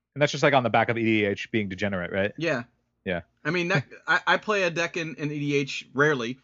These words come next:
Speaker 2: but, uh, it, that, uh, plays Nephalia, the, the Scourge of Nephalia or whatever, the, the card that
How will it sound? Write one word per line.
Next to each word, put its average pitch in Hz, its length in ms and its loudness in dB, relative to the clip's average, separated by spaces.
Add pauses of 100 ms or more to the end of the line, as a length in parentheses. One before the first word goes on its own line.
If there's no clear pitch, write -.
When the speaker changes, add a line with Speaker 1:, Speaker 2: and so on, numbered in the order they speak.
(240)
Speaker 2:
but, 139 260 2
uh, 127 260 -2 (240)
it, 117 140 -14 (100)
that, 131 260 -2
uh, 123 280 0
plays 139 340 -4
Nephalia, 143 880 -2
the, 127 140 -6
the 123 120 -10
Scourge 143 320 -4
of 143 60 -6
Nephalia 139 440 0
or 143 100 -2
whatever, 147 320 -4
the, 127 180 -4
the 113 300 -4 (100)
card 131 260 -4
that 101 120 -10